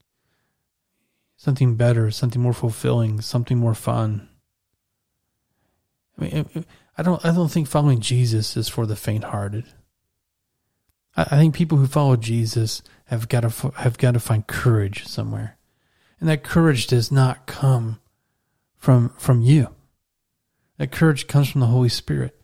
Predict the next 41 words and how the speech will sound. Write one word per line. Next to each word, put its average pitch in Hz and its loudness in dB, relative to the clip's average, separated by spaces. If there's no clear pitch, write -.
That 139 -6
courage 160 0
has 123 -2
gotta 139 0
come 135 0
from 127 -2
God. 127 2
If 139 -2
there's 143 0
anything 165 4
we 151 4
gotta 147 4
be 131 4
pleading 170 4
for 135 0
and 117 0
praying, 127 2
it's 110 -4
like 131 0
praying 143 2
just 135 0
like 127 -4
David 120 0
did. 110 -2
"When 147 2
I'm 139 6
afraid, 135 2
I 127 2
put 139 0
my 120 -2
trust - -6
in 135 0
you." 123 -6
I, 131 0
I - 4
need 139 2
you. 131 0
And 135 0
how 131 0
many 165 2
times 143 -2